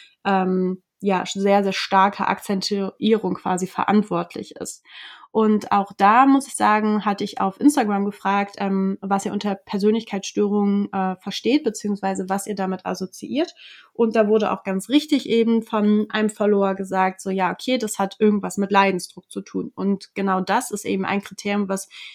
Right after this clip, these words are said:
überhaupt zutreffen muss, damit man, äh, die Persönlichkeitsstörung diagnostizieren kann.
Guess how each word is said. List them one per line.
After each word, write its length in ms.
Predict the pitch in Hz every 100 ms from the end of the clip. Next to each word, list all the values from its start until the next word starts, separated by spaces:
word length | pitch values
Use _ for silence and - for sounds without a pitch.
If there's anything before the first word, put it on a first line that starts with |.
| - _ -
überhaupt 340 | 214 220 220
zutreffen 600 | - 285 - 208 202 190
muss, 420 | 202 240 - -
damit 360 | - 202 220 226
man, 420 | 220 208 208 214 -
äh, 480 | 190 190 190 190 190
die 360 | 196 196 196 196
Persönlichkeitsstörung 880 | 214 208 233 226 202 - 196 196 196
diagnostizieren 1080 | 190 196 190 - 185 185 180 - 240 247 262
kann. 460 | - 233 254 262